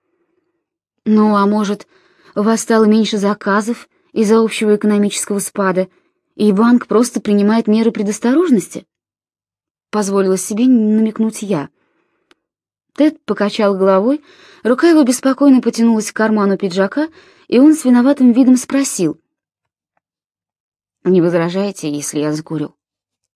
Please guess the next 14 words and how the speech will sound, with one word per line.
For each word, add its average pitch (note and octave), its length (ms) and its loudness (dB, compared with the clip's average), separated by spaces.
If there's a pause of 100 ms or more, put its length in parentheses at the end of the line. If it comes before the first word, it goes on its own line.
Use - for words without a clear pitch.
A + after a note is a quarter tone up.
(120)
«Валяйте, A3+ 520 0
курите», F3+ 500 -2 (340)
отозвалась F#3+ 600 -2
я, G#3 200 -4 (280)
встала B3+ 340 -2
и G#3 100 4
принесла F#3 400 0
ему F#3 160 4
пепельницу. D#3 640 -6 (1000)
«Ну C#4+ 200 4
так E4+ 140 -2
что - 260 2
насчет G#3 340 0
депрессии?» D#3+ 640 -2